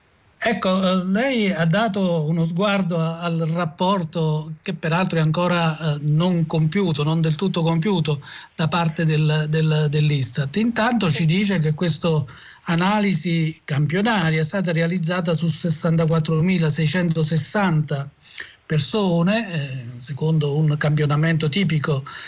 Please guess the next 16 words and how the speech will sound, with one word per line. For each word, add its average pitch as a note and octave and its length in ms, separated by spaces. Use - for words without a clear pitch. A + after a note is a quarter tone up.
della, C#3 400
della, A#2+ 320
del, A#2 560
di G3+ 440
chissà D3+ 380
di C3 100
statistica, F#3+ 800
e, G3 280
e F3+ 160
invece G3 400
di E3+ 100
centocinquantamila F3+ 1080
che D#3 140
erano D#3 260
previsti, D3+ 600
eh, D3+ 240